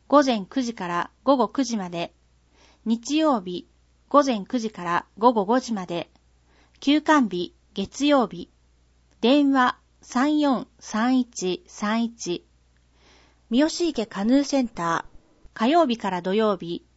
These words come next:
午前九時から午後七時まで。日曜日、午前九時から午後六時まで。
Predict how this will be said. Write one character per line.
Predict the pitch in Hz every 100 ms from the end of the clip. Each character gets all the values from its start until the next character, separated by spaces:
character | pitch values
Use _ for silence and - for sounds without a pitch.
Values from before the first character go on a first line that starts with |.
| _ _ _ -
午 | 277
前 | 277 220
九 | - 269
時 | 233
か | 196 180
ら | 175 - _ -
午 | 269
後 | 247 -
七 | - 294
時 | 254
ま | 202 180
で。 | 175 - _ _ _ _ _ _ _ -
日 | 226 233 302
曜 | 320 233
日、 | 185 190 - _ _ 208
午 | 269 277
前 | 220 180
九 | 247
時 | 220
か | - 175
ら | 175 - -
午 | 226 233
後 | 190
六 | 180 285
時 | 247
ま | 214 170
で。 | 170 -